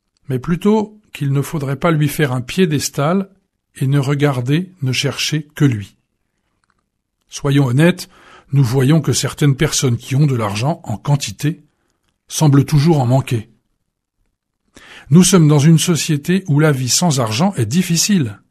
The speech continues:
Jésus l'a exprimé autrement, en remplaçant le mot argent par le mot richesse.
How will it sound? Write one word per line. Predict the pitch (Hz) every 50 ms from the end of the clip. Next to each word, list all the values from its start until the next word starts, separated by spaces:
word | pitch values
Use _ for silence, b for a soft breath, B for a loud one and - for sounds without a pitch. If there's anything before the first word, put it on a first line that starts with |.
| _ _ _ _ _ _ _ _ _ _ _ _ _ _ - _ _ -
Jésus | 117 139 185 185 196 226
l'a | 208 175 165
exprimé | 160 - - - - 196 185 175
autrement, | 156 143 - - 139 127 117 107 98 101 -
en | _ - 143 143
remplaçant | 147 185 175 185 180 170 - - 156 139
le | 135 139
mot | 135 123 113 110 - -
argent | - 131 120 127 127 165 196 220 214 b b b b b b b b b b b _ _
par | 135 127
le | 139 160
mot | 170 180 196 170
richesse. | 127 151 147 - - 147 120 - - - - -